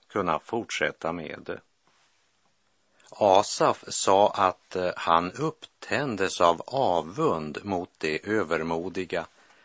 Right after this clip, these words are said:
när han såg att det gick dem väl i deras ogudaktighet. Fria från bedrövelser är de till sin död. De plågas inte som andra människor,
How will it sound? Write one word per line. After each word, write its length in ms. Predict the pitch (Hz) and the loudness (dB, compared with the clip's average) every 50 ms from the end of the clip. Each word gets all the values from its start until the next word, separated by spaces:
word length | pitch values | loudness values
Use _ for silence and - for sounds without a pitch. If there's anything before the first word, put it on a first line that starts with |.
| _ - - - | _ -20 -6 2
när 140 | - 110 101 | 4 4 6
han 200 | 104 117 117 110 | 6 4 4 2
såg 600 | - - - 120 135 113 71 71 73 71 71 - - | 0 -2 0 0 0 0 0 -2 -4 -6 -10 -12 -8
att 220 | - 107 101 - | -6 -8 -6 -4
det 80 | - 110 | -4 -6
gick 380 | 104 80 73 82 87 - - - | -6 -4 -8 -10 -10 -10 -10 -4
dem 280 | - 82 85 90 90 | -2 0 0 0 -2
väl 520 | 73 - 101 113 104 78 76 73 71 71 73 - | -4 -4 -2 0 0 0 -2 -2 -4 -8 -12 -10
i 120 | 98 98 | -8 -6
deras 400 | 80 82 76 76 76 76 - - - | -2 -2 -2 0 -2 -4 -6 -8 -8
ogudaktighet. 1120 | - 113 110 90 80 - 85 76 - - 78 78 - - - 90 80 85 92 95 92 - _ _ _ _ _ _ _ _ _ _ _ _ _ _ _ _ _ _ _ - - _ | -8 -8 -8 -6 -6 -6 -6 -2 -2 -2 -2 -2 -8 -8 -8 -8 -6 -6 -8 -8 -10 -12 _ _ _ _ _ _ _ _ _ _ _ _ _ _ _ _ _ _ _ -20 -20 _
Fria 640 | - - - - 123 127 143 120 90 90 98 107 117 | -20 -10 -4 -4 -2 -2 -2 -4 0 4 6 6 6
från 400 | - - - 92 90 90 90 87 | 6 4 2 2 2 2 0 0
bedrövelser 1400 | - 98 101 90 80 78 87 82 87 80 73 76 85 87 - 117 87 76 76 - - - 76 73 - - - _ _ | -2 -2 -2 -2 -4 -2 0 0 0 0 0 -2 -4 -2 -2 -2 -2 -4 -6 -8 -6 -6 -6 -6 -8 -12 -16 _ _
är 260 | - 110 92 82 80 | 2 4 4 4 4
de 340 | 78 80 85 82 78 76 78 - - | 2 0 -2 -2 -2 -4 -6 -10 -12
till 160 | - - 80 | -10 -10 -8
sin 260 | - - 87 87 87 | -6 -6 -6 -6 -6
död. 420 | 80 - 87 87 85 80 - - _ _ _ _ _ _ _ _ _ _ _ _ _ - | -6 -6 -6 -6 -6 -10 -12 -14 _ _ _ _ _ _ _ _ _ _ _ _ _ -4
De 120 | - 92 | -4 -4
plågas 800 | - _ - - 87 95 139 135 78 76 - - 80 80 - - - | -4 _ -8 -2 0 2 2 2 0 -2 -4 -6 -6 -6 -4 -4 -4
inte 300 | 143 123 98 - 92 87 | -4 -4 -4 -4 -4 -4
som 300 | - - 85 80 82 85 | 0 0 0 0 0 -2
andra 500 | - 113 113 101 87 80 71 - 80 76 | -2 0 0 0 0 -2 -4 -6 -6 -6
människor, 800 | 80 82 92 101 98 78 76 80 - - - 107 - - - - | -4 -4 -4 -4 -4 -6 -8 -10 -10 -8 -8 -8 -8 -8 -12 -18